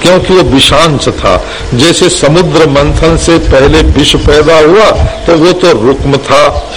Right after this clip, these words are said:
ए, सोने में विष होता है वो, ए, और नारायण, ए, इधर,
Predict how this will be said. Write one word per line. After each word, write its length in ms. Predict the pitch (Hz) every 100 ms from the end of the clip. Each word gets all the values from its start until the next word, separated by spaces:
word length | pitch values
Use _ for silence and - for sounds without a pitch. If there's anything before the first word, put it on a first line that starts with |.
| -
ए, 180 | 139 156
सोने 360 | 151 156 170 190
में 120 | 190
विष 260 | 160 196 175
होता 260 | 160 151
है 200 | 139 151
वो, 180 | 190 - - -
ए, 160 | 160 170
और 300 | 175 180 165
नारायण, 520 | 165 165 160 180 202
ए, 600 | - - 147 165 170 175
इधर, 560 | 165 165 165 180 196